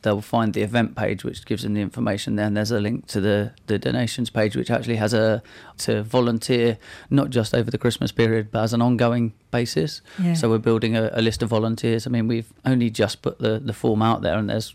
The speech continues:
Speaker 1: about twenty people have already
Speaker 2: Yeah, signed
Speaker 1: volunteered,
Speaker 2: up.
Speaker 1: so.
Speaker 2: Look, it is very rewarding to do it. It's amazingly rewarding.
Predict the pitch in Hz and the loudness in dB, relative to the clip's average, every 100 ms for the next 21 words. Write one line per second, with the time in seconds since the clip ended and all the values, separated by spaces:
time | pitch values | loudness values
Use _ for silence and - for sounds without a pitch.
0 | - 135 117 139 - 131 110 113 104 101 | -10 -4 -4 -4 -4 -4 -2 -2 -2 0
1 | 104 101 120 110 - _ 202 196 208 202 | 0 0 -2 -4 -10 _ 0 2 4 2
2 | 185 - 123 - - 104 117 - 220 247 | 2 2 0 -4 -6 -6 -8 -4 -2 0
3 | 302 330 381 370 294 196 165 180 208 170 | 0 0 2 2 4 2 2 2 0 -2
4 | - - 175 175 170 143 165 - - 190 | -8 -6 -2 0 0 -2 -6 -8 -2 2
5 | 185 185 190 180 165 165 165 165 180 | 4 2 2 2 2 0 0 0 -2